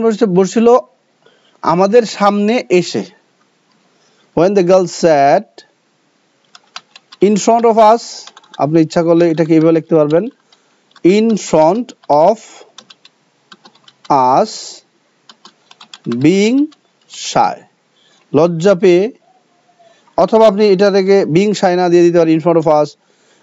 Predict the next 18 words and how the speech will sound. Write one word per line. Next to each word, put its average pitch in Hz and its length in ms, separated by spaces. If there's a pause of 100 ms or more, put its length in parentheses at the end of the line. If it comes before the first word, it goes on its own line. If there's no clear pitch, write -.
(120)
অথবা 165 240
আপনি 165 120 (140)
লিখতে 165 180
পারবেন 156 220 (120)
sat 156 300 (3250)
coming 214 380
in 196 120
front 156 200
of 104 120
us। 85 80 (140)
Coming 220 260
কেন 254 100 (100)
দিলাম? 247 200 (840)
When, 180 200 (260)
যখন 165 240 (100)
the 160 160
girl 165 140 (100)
sat, 156 160